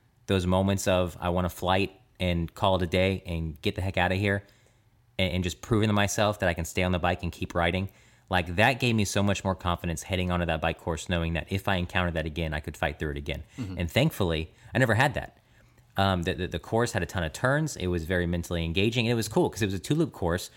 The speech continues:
Speaker 1: And so you go through the first loop. So I came up to personal needs, and, and personal needs was amazing. Like, I had the best volunteer. Uh, my bib number was two fifty-two.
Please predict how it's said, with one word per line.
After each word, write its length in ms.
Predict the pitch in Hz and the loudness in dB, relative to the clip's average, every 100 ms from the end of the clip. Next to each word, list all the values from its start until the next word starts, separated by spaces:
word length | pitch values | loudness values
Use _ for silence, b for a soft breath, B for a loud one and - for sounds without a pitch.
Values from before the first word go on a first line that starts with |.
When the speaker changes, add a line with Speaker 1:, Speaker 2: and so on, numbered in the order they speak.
| B B B | B B B
Speaker 1:
And 120 | 98 | 0
so 80 | 110 | 2
you 80 | 101 | 4
go 140 | 120 | 2
through 100 | 147 | 2
the 60 | 131 | 0
first 300 | 127 131 - | 0 0 2
loop. 280 | 87 - - - 110 | 0 0 -12 -16 -4
So 100 | 95 | -2
I 40 | |
came 140 | 123 | 0
up 80 | 120 | -2
to 60 | 104 | 0
personal 360 | 127 120 127 | 0 0 2
needs, 340 | 113 120 147 - | 2 2 0 -4
and, 120 | 104 98 | -2 0
and 100 | 95 | 2
personal 300 | 131 135 127 | 2 2 4
needs 180 | 120 110 | 4 4
was 100 | 95 | 2
amazing. 440 | 90 92 85 76 - - | 4 4 2 -4 -10 -2
Like, 280 | 95 90 - b b b b | 2 2 0 b b b b
I 180 | 101 117 | 6 6
had 300 | 127 107 98 | 6 4 4
the 60 | |
best 320 | 87 98 101 | 2 4 4
volunteer. 640 | - 104 101 - 92 87 85 _ - | 2 4 2 0 0 0 -2 _ -4
Uh, 240 | 92 87 | 0 2
my 140 | 82 90 | 2 2
bib 160 | 95 | 2
number 220 | 104 104 | 2 2
was 160 | 98 87 | 2 2
two 120 | - | 0
fifty-two. 520 | - 104 92 101 110 | 0 -2 0 2 2